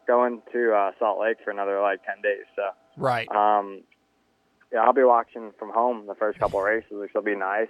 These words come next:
Speaker 1: and, you know, I'll get a nice two weeks there. It won't be, you know, it won't be too long to where I'll get, you know, a little sick of it, but I think it'll be a good amount of time there, and,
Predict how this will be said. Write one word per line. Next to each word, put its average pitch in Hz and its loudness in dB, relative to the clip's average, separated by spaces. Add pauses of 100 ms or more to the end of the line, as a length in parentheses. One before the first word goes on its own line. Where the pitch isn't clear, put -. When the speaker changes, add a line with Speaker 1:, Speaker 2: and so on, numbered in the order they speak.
Speaker 1:
and, 98 -12 (680)
you 117 0
know, 110 10
I'll 107 10
get 113 6
a 110 8
nice 107 4 (140)
two 113 0
weeks 113 0
there. 101 4
It 98 0
won't 104 -4
be, 107 -6 (500)
you 120 -2
know, 117 6
it - 4
won't 123 2
be 120 0 (140)
too 131 2
long 110 2
to 113 -2
where 110 4
I'll 104 4
get, 110 0 (1040)
you 117 -8
know, 107 4
a 110 2
little 110 2 (180)
sick 123 -2
of 113 -10
it, 107 -6
but 101 -6 (160)
I 104 -6
think 110 -4
it'll 107 -2
be 107 -2
a 104 0 (260)
good 117 0
amount 104 -4
of 101 -12
time 104 -10
there, 107 -4
and, 101 -14